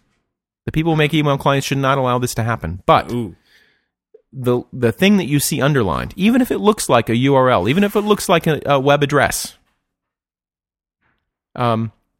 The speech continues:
Speaker 1: is not necessarily where you're gonna end up when you click the link. Okay, so in all these phishing expeditions where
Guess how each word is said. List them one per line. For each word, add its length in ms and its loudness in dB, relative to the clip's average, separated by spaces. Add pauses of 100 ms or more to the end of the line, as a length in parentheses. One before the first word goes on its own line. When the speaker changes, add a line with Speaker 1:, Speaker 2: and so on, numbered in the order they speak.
(520)
Speaker 1:
is 180 4
not 200 2
necessarily 640 0
where 500 0 (140)
you're 180 -2
gonna 140 2
end 220 2
up 200 0
when 80 -2
you 60 -4
click 200 -6
the 100 -6
link. 280 -8 (840)
Okay, 220 -2
so 200 0
in 100 0
all 180 4
these 240 0
phishing 560 0
expeditions 840 -2
where 340 -2